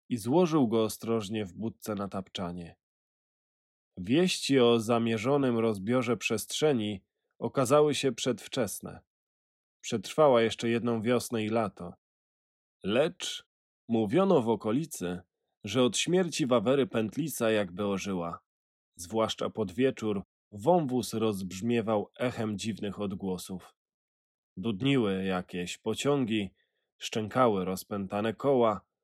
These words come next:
oddychała ciężko uznojona maszyna. Skądś z przestrzeni nadpływały na skrzydłach wiatru jakieś sygnały.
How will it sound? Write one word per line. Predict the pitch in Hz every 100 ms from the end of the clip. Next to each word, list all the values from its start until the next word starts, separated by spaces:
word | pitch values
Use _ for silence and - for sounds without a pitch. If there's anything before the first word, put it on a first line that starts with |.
| _ _ _ 131
oddychała | 120 92 110 165 175 123
ciężko | - 117 113 - 113
uznojona | 104 113 98 98 95 95
maszyna. | 92 90 - 95 90 90 87 _ _ _ _ _ _ _
Skądś | - - - 170 170 135 -
z | -
przestrzeni | - - 123 - - 165 156 110 104
nadpływały | 110 107 - 120 123 160 147
na | 127 107
skrzydłach | - - 123 113 113 87
wiatru | 95 127 123 - 110
jakieś | 101 - 104
sygnały. | - 110 101 110 92 82 82